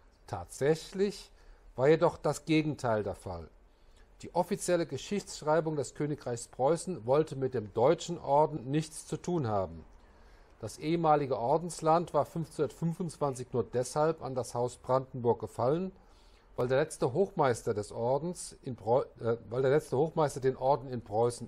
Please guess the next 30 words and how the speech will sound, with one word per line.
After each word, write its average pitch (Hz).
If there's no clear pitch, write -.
aufgelöst 147
hatte. -
Die 110
Rechtmäßigkeit 160
dieses 107
Aktes 165
war 131
auch 135
am 127
Ende 165
des 131
achtzehnten 165
Jahrhunderts 147
noch 131
umstritten. 127
Daher 151
stellte 165
die 147
offizielle 147
preußische 180
Geschichtsschreibung 160
die 139
Herrschaft 127
des 110
deutschen 156
Ordens 147
als 127
nicht 160
rechtmäßig 127
dar, 85